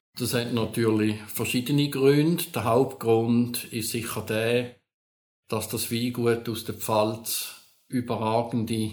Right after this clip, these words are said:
Weine produzieren tut. Es ist aber auch ein sehr sympathischer Familienbetrieb, den ich persönlich kennengelernt habe vor drei Jahren.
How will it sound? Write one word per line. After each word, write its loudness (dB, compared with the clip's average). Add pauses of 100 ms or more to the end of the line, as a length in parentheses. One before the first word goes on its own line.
Weine -4
produzieren -4
tut. -2 (580)
Es -6
ist -2
aber 0
auch 4
ein 0
sehr -4
sympathischer -2
Familienbetrieb, -2
den -2
ich -4 (140)
persönlich -4
kennengelernt -4
habe -2
vor -2
drei 0
Jahren. 4